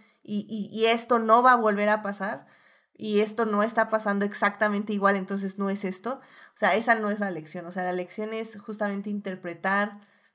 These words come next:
ver, eh, de dónde se generaron estas emociones, de dónde se generó esta burocracia, que, que justificó que la gente dijera, "Sí, hay que hacer esto, sí, hay que aceptar esto, sí,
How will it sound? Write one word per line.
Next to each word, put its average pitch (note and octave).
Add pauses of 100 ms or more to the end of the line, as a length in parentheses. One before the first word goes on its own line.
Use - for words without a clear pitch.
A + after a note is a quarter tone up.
(180)
ver, G#3 (420)
eh, F#3
de F#3+
dónde G#3
se G3
generaron F3+
estas F#3+
emociones, F3+
de F3+
dónde F3+
se G3
generó F3 (440)
esta F#3+
burocracia, F#3
que, G3
que G#3+
justificó G#3
que G#3
la F#3
gente F#3+
dijera, F3+
"Sí, G3+
hay F3+
que F3+
hacer F3+
esto, F#3
sí, F#3
hay F3
que F3
aceptar F3
esto, F3
sí, F3+